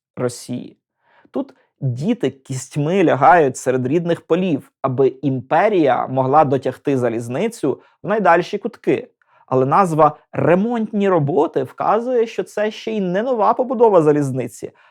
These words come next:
а її ремонт, тобто держава навіть не здатна забезпечити адекватного будівництва. Люди гинуть заради того, щоб залізні велетні локомотиви везли солдатів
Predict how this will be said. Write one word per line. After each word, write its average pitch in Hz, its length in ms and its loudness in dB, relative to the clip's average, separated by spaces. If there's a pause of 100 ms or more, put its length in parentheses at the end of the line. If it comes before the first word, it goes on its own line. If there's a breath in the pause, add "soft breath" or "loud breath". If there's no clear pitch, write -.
а 143 120 4
її 202 220 2
ремонт, 247 640 0
тобто 131 240 -4
держава 139 560 2
навіть 185 300 -2
не 170 120 -2
здатна 156 420 -2
забезпечити 147 800 -2
адекватного 131 720 0
будівництва. 123 840 -6 (540 soft breath)
Люди 208 240 0
гинуть 180 460 -2
заради 127 320 2
того, 185 400 0
щоб 127 240 -8
залізні 156 480 -2
велетні 156 520 -2
локомотиви 147 880 0 (280 loud breath)
везли 143 480 2
солдатів 147 1000 0